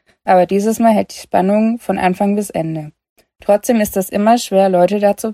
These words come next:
zu bringen, drei Stunden ihres Lebens für eine Schwarz-Weiß-Geschichte zu opfern. Reden kann man letztendlich viel über die Folge und ich möchte auch nicht zu viel eurer Zeit in Anspruch nehmen.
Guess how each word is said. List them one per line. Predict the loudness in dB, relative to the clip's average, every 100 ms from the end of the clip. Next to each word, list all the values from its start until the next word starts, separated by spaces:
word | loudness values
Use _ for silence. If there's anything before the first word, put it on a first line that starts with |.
| -10
zu | -12 -8
bringen, | -4 -2 -2 0
drei | 0 0
Stunden | 0 -2 -2 -2 -4
ihres | -2 -2 -2
Lebens | -4 -2 -2
für | -2
eine | -2 -2
Schwarz-Weiß-Geschichte | -2 0 0 -2 -4 -4 -8 -8 -8 -10
zu | -8 -8
opfern. | -8 -12 -16 -16 _ _ _ 0
Reden | 2 2
kann | 2 2
man | 2
letztendlich | 0 0 0 -2 -2 -4 -4
viel | -4
über | 0 0
die | -2
Folge | -6 -6 -6 -6 -6
und | -6
ich | -4
möchte | -6 -4 -4
auch | -2
nicht | -2 -6 -8
zu | -12
viel | -10 -8 -6
eurer | 0 0 0 -2
Zeit | -2 -2 -2
in | -4
Anspruch | -6 -6 -10 -8
nehmen. | -8 -6 -6 -10